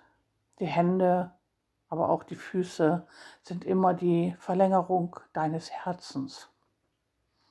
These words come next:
Da fließt die Energie, da wird die Energie aufgenommen. Es ist immer das, was von dir ausgeht und was du annimmst.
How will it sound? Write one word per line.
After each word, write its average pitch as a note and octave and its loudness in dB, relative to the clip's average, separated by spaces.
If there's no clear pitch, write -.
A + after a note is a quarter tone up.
Da E3 -8
fließt - -4
die F3+ -2
Energie, F3+ -2
da E3+ 0
wird D#3+ -6
die E3+ 0
Energie E3 -2
aufgenommen. D#3 -4
Es - -12
ist F3 -10
immer F#3+ 2
das, E3+ -4
was D3+ -6
von E3+ -6
dir - 0
ausgeht E3+ -2
und D#3 -6
was - -12
du - -10
annimmst. D#3 -2